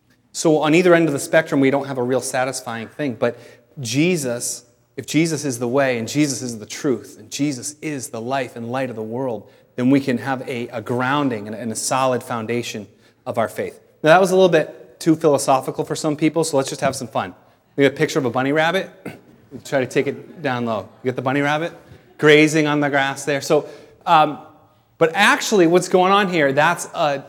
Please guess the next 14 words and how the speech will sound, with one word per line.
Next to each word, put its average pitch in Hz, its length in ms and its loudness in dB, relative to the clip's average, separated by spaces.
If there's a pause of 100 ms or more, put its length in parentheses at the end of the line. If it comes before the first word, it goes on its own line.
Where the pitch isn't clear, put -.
a 135 100 -6
cute 160 500 -6
duck 139 440 -2
who's 131 240 -4
staring 139 420 -4
at 117 140 -8
clouds, 101 580 -8 (400)
lying 131 320 0
on 131 140 0
his 120 100 -6
back 127 380 0
on 127 100 -4
the 120 80 -6
grass, 127 480 -2